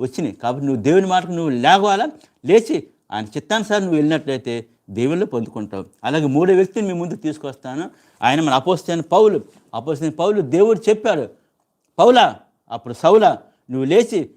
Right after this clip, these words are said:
దమస్కు పట్టణంకు పోయి అక్కడ నేను చెప్పినట్టు చేయమని" ప్రభువు సెలవిచ్చినప్పుడు, అప్పుడు నరహంతకుడైన పౌలు దేవుని మాటకు లోబడ్డా లేదా?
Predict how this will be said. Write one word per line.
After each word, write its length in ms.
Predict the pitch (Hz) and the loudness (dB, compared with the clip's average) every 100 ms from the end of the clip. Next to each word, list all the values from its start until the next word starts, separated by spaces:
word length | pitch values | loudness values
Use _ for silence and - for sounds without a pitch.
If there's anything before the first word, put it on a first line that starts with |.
| _ - | _ -4
దమస్కు 340 | 151 214 214 | 0 0 -2
పట్టణంకు 400 | 190 - 196 180 | -6 -4 -4 2
పోయి 360 | 214 262 196 107 _ _ - | 4 6 2 -4 _ _ -16
అక్కడ 200 | 107 151 | -12 -8
నేను 200 | 139 - | -8 -6
చెప్పినట్టు 380 | 156 160 190 165 - 202 | -8 -4 -6 -6 2 4
చేయమని" 360 | 220 208 170 151 _ _ - | 4 2 -4 -6 _ _ -12
ప్రభువు 400 | 123 135 175 - _ _ | -8 -6 -6 -8 _ _
సెలవిచ్చినప్పుడు, 880 | 123 147 143 170 196 240 165 - _ _ - | -6 -6 -4 -4 0 0 -2 -6 _ _ -16
అప్పుడు 420 | 104 113 110 101 - _ _ _ _ | -14 -8 -8 -8 -14 _ _ _ _
నరహంతకుడైన 720 | 98 113 135 151 170 175 160 160 | -4 2 2 2 -2 -2 -2 -2
పౌలు 420 | - 185 233 131 - _ 101 | 2 4 4 0 -8 _ -8
దేవుని 240 | 113 143 | -6 -2
మాటకు 220 | 147 135 | -4 -4
లోబడ్డా 420 | 127 151 180 180 | -2 -2 0 2
లేదా? 400 | 226 180 151 120 | 2 2 0 -4